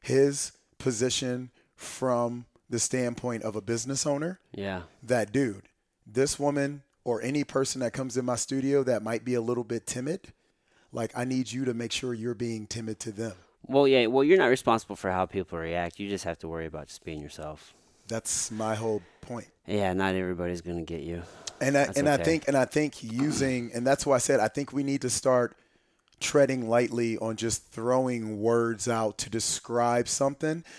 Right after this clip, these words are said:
Speaker 1: if we're not really looking at the whole overall picture of the situation, 'cause there could be something else going on there.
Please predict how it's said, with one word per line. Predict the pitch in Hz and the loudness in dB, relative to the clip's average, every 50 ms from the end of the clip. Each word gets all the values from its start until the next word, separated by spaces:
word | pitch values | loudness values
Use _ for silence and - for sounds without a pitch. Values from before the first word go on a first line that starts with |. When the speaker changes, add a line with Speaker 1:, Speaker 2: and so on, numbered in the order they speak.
| - - - - | -20 -20 -6 -4
Speaker 1:
if | 117 123 - - | -4 -4 0 0
we're | 127 127 | 0 0
not | 123 123 123 120 117 - | 2 0 0 0 -2 -4
really | 123 107 107 117 131 135 131 127 127 127 | -6 -8 -4 0 2 2 4 4 2 2
looking | 120 123 - - 131 117 | 2 -2 -2 -2 -2 -2
at | 113 110 | -2 -2
the | - 120 110 | -2 -2 -4
whole | 101 120 123 120 113 101 | 0 -2 0 0 0 0
overall | 107 120 110 113 117 113 107 110 107 - | 0 -2 0 0 0 0 0 0 -2 -4
picture | - - 113 - - 113 | -6 -8 -6 -6 -4 -6
of | 107 101 | -6 -4
the | 107 104 | -6 -8
situation, | - - 104 - - 104 107 107 - - 107 | -8 -8 -8 -8 -6 -4 -4 -4 -4 -6 -4
'cause | - 123 113 | -6 -2 0
there | 131 139 | 0 0
could | - - 208 196 | 8 8 8 8
be | - 220 | 8 2
something | 202 - 196 170 - 160 143 | 4 4 4 4 4 2 2
else | 139 131 123 - | 2 2 0 0
going | - 135 120 117 127 | -2 -2 -2 0 -2
on | 139 147 135 113 | -2 -2 -4 -6
there. | 101 92 92 - | -8 -12 -14 -16